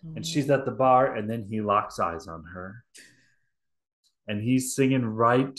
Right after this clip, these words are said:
Speaker 1: to her. And she's looking back at him.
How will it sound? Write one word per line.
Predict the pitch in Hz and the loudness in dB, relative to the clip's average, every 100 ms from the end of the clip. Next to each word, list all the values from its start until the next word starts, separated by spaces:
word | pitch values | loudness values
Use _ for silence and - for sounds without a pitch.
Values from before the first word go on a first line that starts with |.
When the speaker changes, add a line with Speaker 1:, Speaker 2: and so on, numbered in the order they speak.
| - | -4
Speaker 1:
to | 143 135 135 | 0 0 0
her. | 113 104 90 - _ _ _ _ _ _ _ _ - | -2 -2 -2 -8 _ _ _ _ _ _ _ _ -16
And | 95 | -12
she's | - 143 123 | -6 -6 -6
looking | 120 143 143 143 | -4 -4 -2 -2
back | 135 135 131 143 | 2 2 2 0
at | 131 110 | -2 -2
him. | 120 107 95 | -4 -4 -6